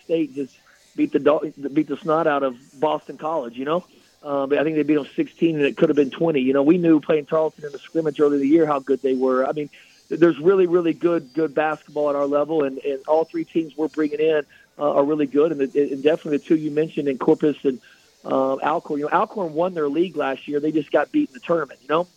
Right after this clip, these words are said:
uh, and, and made the N I T. Um, and again, Corpus, Corpus made the tournament. And so, and I, and again, I got so much respect for Coach Barnes. He's been around, uh, a long time. He's won over three hundred something basketball games, and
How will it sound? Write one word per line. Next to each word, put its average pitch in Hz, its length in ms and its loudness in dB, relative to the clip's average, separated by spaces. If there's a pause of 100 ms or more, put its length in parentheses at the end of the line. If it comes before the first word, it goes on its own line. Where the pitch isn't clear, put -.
uh, 139 240 -2
and, 143 120 -6
and 143 180 -4
made 147 180 0
the 147 120 2
N 143 60 0
I 135 120 -4
T. 156 400 2 (380)
Um, 151 140 -2
and 151 100 4
again, 139 280 -2
Corpus, 147 500 0
Corpus 139 320 -4
made 147 220 -2
the 135 80 0
tournament. 131 400 -2
And 120 80 -14
so, 135 260 2
and 139 100 -2
I, 147 140 -6 (260)
and 147 120 -2
again, 151 240 2
I 151 100 -2
got 151 220 -2
so 175 120 -6
much 160 220 -4
respect 147 320 -2
for 139 80 -10
Coach 143 260 -4
Barnes. 147 320 0
He's 135 140 -8
been 156 160 0
around, 143 560 -2
uh, 143 60 -2
a 135 200 -2
long 147 300 0
time. 151 300 -6
He's 135 120 -10
won 147 200 -8
over 131 160 -6
three 156 220 -6
hundred 147 200 -4
something 143 280 -6
basketball 143 500 0
games, 143 420 -4
and 123 100 -4